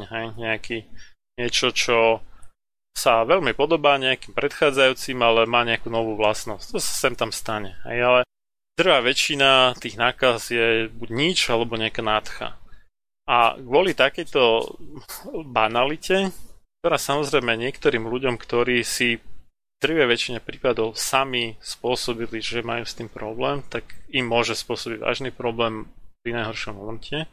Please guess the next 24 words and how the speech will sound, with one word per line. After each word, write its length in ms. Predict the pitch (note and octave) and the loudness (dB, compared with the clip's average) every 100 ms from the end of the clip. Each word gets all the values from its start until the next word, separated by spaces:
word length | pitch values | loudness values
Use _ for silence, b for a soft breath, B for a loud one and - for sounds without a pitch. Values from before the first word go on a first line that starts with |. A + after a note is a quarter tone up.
| B B B _ _ _ | B B B _ _ _
Tak 160 | - - - G#3 A#2 | -8 -8 -8 -10 -4
kvôli 360 | G#2 B2+ F#3 | 2 2 2
tomuto 640 | - G#2 A2+ B2 - D#3+ D#3 b b b _ _ _ - | -2 -2 -2 -4 0 2 0 b b b _ _ _ -2
vlastne, 560 | A2 - - A#2+ A#2 - | 0 0 0 2 2 4
dá 160 | G#3 | 2
sa 80 | - | 4
povedať, 320 | C3+ C3+ A2+ | 2 2 2
že 80 | A2+ | -2
ničiť 380 | A#2+ D3+ - B2 | -4 -2 -2 -2
životy 520 | A2 B2 C#3 - B2+ B2 A#2 G#2 G#2 A2+ D#3 C4 _ _ | -2 2 2 2 0 2 0 -2 -6 -12 -16 -20 _ _
s-, 400 | - - - - | -8 -6 -6 0
skoro 200 | C#3 C#3 | 2 4
všetkých 480 | - D3+ - D#3 A#2 | 4 2 2 -2 0
ostatných, 640 | B2 - C#3 - D#3 D#3 | -2 2 2 2 -4 -6
tak 240 | - B2 - | -4 -4 -4
to 80 | |
mi 160 | C#3+ C3 | -4 -2
príde 560 | - C3 C3 B2+ B2+ - b b b _ - | -2 0 4 4 4 0 b b b _ -8
veľmi 760 | A#2 C3 C#3+ C3 B2 A#2+ - - | -2 0 0 0 0 0 -4 -12
nemiestne 880 | D#3 C3 C3 C#3+ C#3+ - B2+ C3 C#3 | -14 -2 0 2 2 0 0 0 0
v 60 | - | -4
podstate 680 | C3+ - C3 - C3 A#2+ C3 | -8 -4 -4 2 2 2 2
aj 80 | C3+ | 0
nespravodlivé. 960 | B2+ B2 - B2+ A#2+ B2 A#2+ A#2+ D#3+ | 2 -2 0 0 0 -2 -4 -2 -2